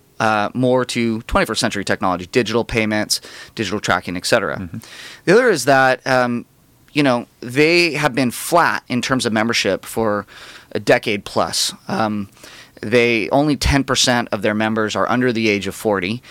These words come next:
Speaker 2: Hmm.
Speaker 1: and they just recognize that we as an organization, we've been around a hundred years, but we have to be growing. And we need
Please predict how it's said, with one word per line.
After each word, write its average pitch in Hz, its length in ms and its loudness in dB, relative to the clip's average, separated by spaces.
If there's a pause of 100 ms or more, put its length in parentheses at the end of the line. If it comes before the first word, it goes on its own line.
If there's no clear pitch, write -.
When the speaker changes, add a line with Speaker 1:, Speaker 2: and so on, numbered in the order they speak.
(100)
Speaker 2:
Hmm. 113 120 -6 (100)
Speaker 1:
and 135 200 4
they 147 120 2
just 156 160 -2
recognize 143 480 2
that 131 320 2
we 156 360 2
as 135 140 2
an 127 60 0
organization, 127 500 2
we've 123 100 2
been 127 100 4
around 123 200 4
a 101 40 0
hundred 131 260 0
years, 127 160 2
but 120 100 0
we 139 140 0
have 151 160 0
to - 60 -10
be 104 60 -8
growing. 117 540 0 (540)
And 123 520 2
we 139 380 0
need 147 460 2